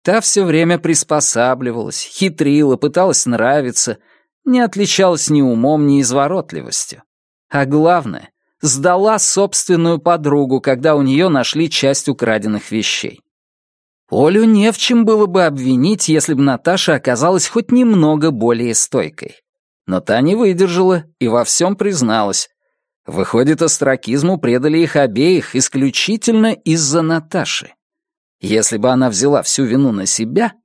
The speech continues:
об этом неприятном происшествии быстро бы забыли. К Аслановой в целом относились куда снисходительнее, чем к Оле.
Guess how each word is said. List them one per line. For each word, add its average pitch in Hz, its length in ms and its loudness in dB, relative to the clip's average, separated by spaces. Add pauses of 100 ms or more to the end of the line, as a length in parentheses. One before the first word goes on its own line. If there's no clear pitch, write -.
(360)
об 80 240 -4
этом 226 240 0
неприятном 139 580 0
происшествии 180 720 -2
быстро 170 560 -2
бы 196 160 0
забыли. 160 680 -4 (460)
К - 80 -2
Аслановой 196 560 0
в - 80 -8
целом 196 420 0
относились 143 600 0
куда 196 360 -2
снисходительнее, 190 960 -2
чем 139 260 0
к - 120 -8
Оле. - 300 -4